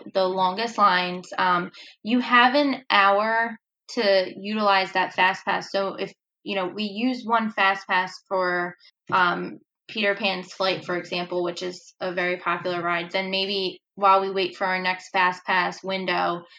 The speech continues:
we go to a ride that we like, but most likely you don't need a fast pass for. So, you know,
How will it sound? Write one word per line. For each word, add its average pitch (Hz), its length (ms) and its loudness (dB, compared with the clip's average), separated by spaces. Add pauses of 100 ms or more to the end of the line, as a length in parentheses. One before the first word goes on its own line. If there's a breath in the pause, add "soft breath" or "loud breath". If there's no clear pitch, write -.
(140)
we 196 380 -6
go 190 180 6
to 190 100 -2
a 180 180 0
ride 180 560 0 (160)
that 175 400 2 (340)
we 190 540 -4 (100)
like, 226 400 2 (140)
but 190 260 4 (400)
most 247 300 -2
likely 220 380 0
you 202 220 -4
don't 202 180 2
need 202 120 -2
a 196 60 4
fast 175 320 -2
pass - 220 -4
for. - 340 -4
So, 160 640 0
you 196 100 -6
know, - 300 -4